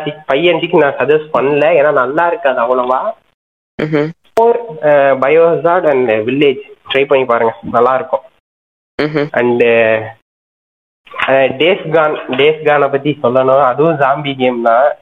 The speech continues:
Speaker 1: ஸ்டோரி கொஞ்சம் இது பண்ணியிருப்பான், but உண்மையிலேயே நல்லா
Speaker 2: ம்.
Speaker 1: இருக்கும் கேமு. So
Speaker 2: ஓகே.
Speaker 1: டேஸ் கானும் விளையாடாதவங்க செக் பண்ணுங்க. அஹ்,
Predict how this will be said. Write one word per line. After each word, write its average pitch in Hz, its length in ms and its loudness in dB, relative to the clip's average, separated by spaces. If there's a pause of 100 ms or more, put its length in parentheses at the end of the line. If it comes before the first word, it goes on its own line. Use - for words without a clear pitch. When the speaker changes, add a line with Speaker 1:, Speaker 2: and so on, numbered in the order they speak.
(760)
Speaker 1:
ஸ்டோரி 196 680 2
கொஞ்சம் 190 540 2
இது 165 120 0
பண்ணியிருப்பான், 147 760 2 (320)
but 131 200 0
உண்மையிலேயே 160 480 0
நல்லா 143 320 0
Speaker 2:
ம். - 20 0
Speaker 1:
இருக்கும் 120 360 -4
கேமு. 117 380 2 (840)
So 123 140 0 (300)
Speaker 2:
ஓகே. 113 280 2
Speaker 1:
டேஸ் 147 280 0
கானும் 151 480 2
விளையாடாதவங்க 143 760 2
செக் - 240 -6
பண்ணுங்க. 143 340 2 (840)
அஹ், 110 580 0